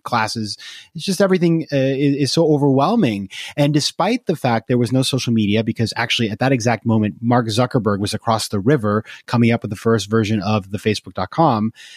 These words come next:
in spite of the fact that we didn't have that, it didn't matter because we were all living together on campus. We could compare ourselves to each other.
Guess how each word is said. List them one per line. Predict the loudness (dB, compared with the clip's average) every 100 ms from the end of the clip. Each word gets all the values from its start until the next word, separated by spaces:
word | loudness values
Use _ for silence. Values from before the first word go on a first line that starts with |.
| -20 _ _
in | 0 0
spite | 0 0 2 2
of |
the | 0
fact | 0 0
that | -2
we | -2
didn't | -2 -4
have | -4 -2
that, | -2
it | -4 -6
didn't | -4 0
matter | 2 2 0
because | -2 -6 -4
we | -2
were | -2
all | 2 2 2
living | 2 2
together | 2 0 2
on | 2 0
campus. | -4 -4 -4 -6
We |
could | -16 -16
compare | -16 -6 0 2
ourselves | 2 2 0
to | -2
each | -6 -2
other. | 2 2